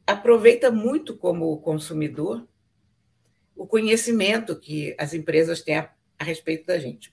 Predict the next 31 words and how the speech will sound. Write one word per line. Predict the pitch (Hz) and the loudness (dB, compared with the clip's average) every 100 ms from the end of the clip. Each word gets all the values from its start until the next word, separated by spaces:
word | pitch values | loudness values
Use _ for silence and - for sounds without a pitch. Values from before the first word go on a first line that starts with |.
| - | 8
Por | 269 320 311 214 | 12 12 12 12
outro | 208 208 160 | 4 -2 -6
lado, | 143 139 - _ _ _ _ _ _ _ - | -6 -8 -14 _ _ _ _ _ _ _ -8
entra | 156 170 196 208 | -2 -2 0 -2
aquele | 208 185 180 | 0 -2 0
lado | 165 143 143 151 180 _ _ _ _ _ _ - | 0 0 -2 -6 -10 _ _ _ _ _ _ -4
da | 156 | -4
privacidade | 160 156 165 165 - 156 151 165 190 202 _ _ _ | -2 0 0 0 -2 0 2 2 -2 -12 _ _ _
quando | - 185 185 | -4 0 0
entra | 175 175 | 2 4
no | 170 | 4
lado | 165 160 156 | 2 2 0
da | 160 | -2
saúde, | 160 202 214 175 160 165 160 _ _ _ _ _ _ _ _ _ _ _ _ _ | -4 -6 -6 -6 -8 -12 -14 _ _ _ _ _ _ _ _ _ _ _ _ _
quando | - 170 170 | -2 0 2
entra | 165 170 160 160 | 0 0 -2 -2
no | 156 | 0
lado | 160 160 151 151 | 2 2 0 -2
do | 156 151 - | 0 0 0
crédito, | - 165 170 160 151 151 - 156 156 - _ _ _ _ _ _ _ _ _ _ _ _ - | 2 4 4 2 -4 -8 -4 -4 -4 -8 _ _ _ _ _ _ _ _ _ _ _ _ 2
quando | - 262 285 | 6 6 6
entra | 220 214 240 247 | 6 6 2 0
na | 220 | 0
parte | - 180 190 220 233 | 2 4 4 0 -10
que | |
pode | 233 220 202 214 - | -6 0 0 0 -4
atrapalhar | 220 208 185 160 156 | -6 -4 -2 0 -2
a | 175 | -4
vida | 170 - | -8 -10
da | - - | -12 -12
gente | 156 123 - - | -12 -16 -20 -20